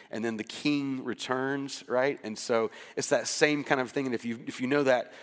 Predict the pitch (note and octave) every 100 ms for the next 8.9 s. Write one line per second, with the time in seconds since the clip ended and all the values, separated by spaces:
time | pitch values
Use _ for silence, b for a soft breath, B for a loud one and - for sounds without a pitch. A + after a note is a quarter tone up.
0 | B C#3+ D3+ E3 D3 A#2+ C3+ C3+ A#2 B2
1 | A2+ A2 B2 C3+ B2+ A#2 C3+ C3+ B2 B2
2 | B2+ A2+ - B B B A#2+ C3 - B2
3 | - - F#3+ F#3+ C#3 A#2+ A#2 B2+ B2+ D3
4 | C#3+ C#3+ C3+ C3 E3+ D#3 - A#2+ A2+ A#2+
5 | B2 A#2+ A#2 A2+ A2+ G#2+ G#2+ - A#2 B2
6 | A#2+ - - B B B B2 - - D#3
7 | - - D3 C3+ A2+ - - C3 B2 A2
8 | A2+ G#2 - - B2 A#2+ G#2+ G2